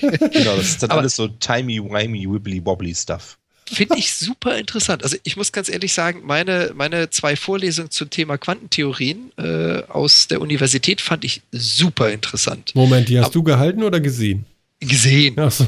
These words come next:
Speaker 2: Ja,
Speaker 3: weil du sagtest,
Speaker 2: aber
Speaker 3: meine
Speaker 2: hallo.
Speaker 3: zwei Vorlesungen. <laughs>
Speaker 2: Ja, die ich besucht habe. Also
Speaker 3: Okay, besucht, okay.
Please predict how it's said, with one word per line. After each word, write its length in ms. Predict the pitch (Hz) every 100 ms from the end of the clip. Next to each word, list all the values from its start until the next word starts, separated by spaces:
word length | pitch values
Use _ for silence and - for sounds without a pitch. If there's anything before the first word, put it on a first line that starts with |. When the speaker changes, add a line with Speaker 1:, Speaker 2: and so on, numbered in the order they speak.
| 214
Speaker 2:
Ja, 220 | 147 117
Speaker 3:
weil 140 | 139 131
du 100 | 123
sagtest, 320 | 127 147 127
Speaker 2:
aber 80 | 127
Speaker 3:
meine 200 | 139 147
Speaker 2:
hallo. 80 | -
Speaker 3:
zwei 200 | 147 131
Vorlesungen. 840 | 147 139 123 110 113 - 185 185 381
<laughs> 100 | 403
Speaker 2:
Ja, 100 | 370
die 120 | 170
ich 100 | 160
besucht 380 | 185 185 - 143
habe. 220 | 113 107
Also 120 | 104
Speaker 3:
Okay, 240 | 160 160 127
besucht, 420 | 123 120 107 -
okay. 300 | 123 -